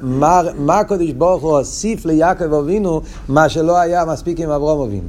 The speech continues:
כאן יש בעיה, כאן יש לרש"י בעיה. מה קרה פה? מה הוא אמר לו?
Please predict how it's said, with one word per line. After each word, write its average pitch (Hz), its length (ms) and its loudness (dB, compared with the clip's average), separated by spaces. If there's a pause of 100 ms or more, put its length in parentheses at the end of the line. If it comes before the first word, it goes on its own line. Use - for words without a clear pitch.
(580)
כאן 202 200 4
יש 160 140 -2
בעיה, 160 360 0
כאן 170 180 -2
יש 139 160 -4
לרש"י 151 340 0
בעיה. 165 300 2 (320)
מה 135 140 2
קרה 170 260 0
פה? - 140 -14 (1400)
מה 135 100 2
הוא 165 120 2
אמר 170 200 0
לו? 131 60 -8